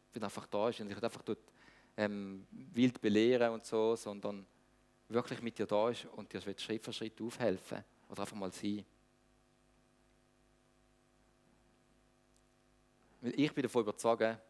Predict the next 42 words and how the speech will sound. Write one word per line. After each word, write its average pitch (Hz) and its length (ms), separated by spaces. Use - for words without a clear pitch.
Gott - 340
möchte 104 240
auch 95 40
dir 110 240
heute, 123 220
ob - 120
es - 100
heute 107 320
im 107 80
Gottesdienst 135 640
ist, 135 140
heute 113 180
im 101 40
Verlauf 101 320
des - 140
Tages, 120 320
nächste 113 300
Woche, 117 340
er 101 100
möchte 110 500
seine 98 240
Liebe 110 480
dir 110 320
persönlich 98 540
zeigen. - 440
Und 127 100
ich 123 40
weiss, 165 200
da 160 80
sind 127 160
viele, 196 460
ich 233 60
da 143 100
in 127 100
die - 60
Reihe 147 300
schaue, 151 260
die 123 200
die 131 80
Liebe 170 180
von 123 100
Jesus - 360